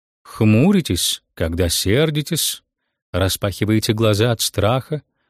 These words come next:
морщите нос от отвращения. Но, как я уже говорил, появляется все больше доказательств того,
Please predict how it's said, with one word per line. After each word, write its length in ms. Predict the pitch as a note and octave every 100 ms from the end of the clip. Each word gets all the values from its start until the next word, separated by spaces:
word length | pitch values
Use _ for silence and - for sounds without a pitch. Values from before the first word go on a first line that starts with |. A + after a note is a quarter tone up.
| _
морщите 680 | G2 A#2+ C#3 - B2 - G2+
нос 480 | F2+ A#2+ G#3 - - _ _
от 220 | - D3+ -
отвращения. 1300 | - D#3 C3 D#3 - - A2 E2+ D2+ D2 C#2+ - _ _ _ _ -
Но, 300 | G#2+ F#3 A2+ - _ _ _ _ -
как 300 | G#3 G3 B2
я 200 | B2 A2
уже 220 | F2+ E2+
говорил, 420 | D#2+ F#2 G#3 G#3+ _ _ _ -
появляется 640 | F2+ F#2 C3+ F3+ - D3+
все 180 | - B2
больше 360 | D#3+ F3+ E3
доказательств 960 | C#3 C3 A2+ F#2+ C3 E3 C#3+ - - _ -
того, 360 | D#2+ C#3 F#3